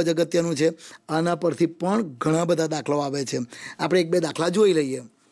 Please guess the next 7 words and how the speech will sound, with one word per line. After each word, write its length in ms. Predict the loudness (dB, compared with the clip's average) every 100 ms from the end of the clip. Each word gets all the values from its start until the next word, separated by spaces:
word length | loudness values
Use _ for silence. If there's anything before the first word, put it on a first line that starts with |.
| _ -20 _ -20 _ _ _ _ _ _ -20 0 0
એક 80 | 2
દાખલો 180 | 0 0 0
કંઈક 160 | 0 2
આવો 160 | 4 4 0
છે. 100 | -4 -4 _ _ -20 -20 -20 _ _ _ _ _ _ _ _ -20 -20 _ _ _ _ _ _ _ _ _ _ _ _ _ _ _ _ _ _ _ _ _ _ _ _ _ _ -2
ફોર 220 | 4 6 6 2
હન્ડ્રેડ 400 | 0 4 4